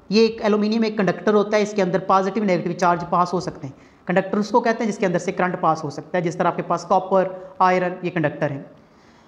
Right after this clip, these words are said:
इस drum के ऊपर student हम एक coating करते हैं layer की, वो selenium substance होता है। Selenium substance ऐसा substance है कि जिसके ऊपर अगर अंधेरा है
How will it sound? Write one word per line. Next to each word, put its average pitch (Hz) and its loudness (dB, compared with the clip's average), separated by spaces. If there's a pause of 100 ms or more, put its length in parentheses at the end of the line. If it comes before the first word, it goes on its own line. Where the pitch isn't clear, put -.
(560)
इस 240 2
drum 269 4
के 311 2
ऊपर 277 2
student 262 -2
हम 240 2
एक 233 0 (640)
coating 254 2
करते 202 2
हैं 202 -4
layer 185 4
की, - -8 (1700)
वो 247 6
selenium 254 4
substance 196 -4
होता 160 -4
है। 180 -8
Selenium 254 4
substance 220 0
ऐसा 214 2
substance 196 -2
है - -6 (1300)
कि 233 2
जिसके 226 0
ऊपर 254 2
अगर 233 4
अंधेरा 190 4
है 220 -4